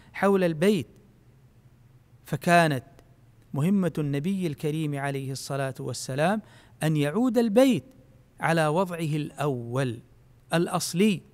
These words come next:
الذي أسسه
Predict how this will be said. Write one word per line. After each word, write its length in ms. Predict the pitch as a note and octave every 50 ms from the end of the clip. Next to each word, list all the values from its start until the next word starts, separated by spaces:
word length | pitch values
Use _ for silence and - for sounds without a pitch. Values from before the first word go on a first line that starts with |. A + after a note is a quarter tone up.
| - - - - - _ _ _ - _ _ - - _ _ - - _ - - - - - - - - _ -
الذي 560 | D3 D3 C#3+ D3 D3+ C#3 C#3 C#3 B2+ B2+ - - - - - _ _ - -
أسسه 720 | - - - - A3+ A#3+ A#3 B3 A#3+ A3 G#3+ A3 G3+ -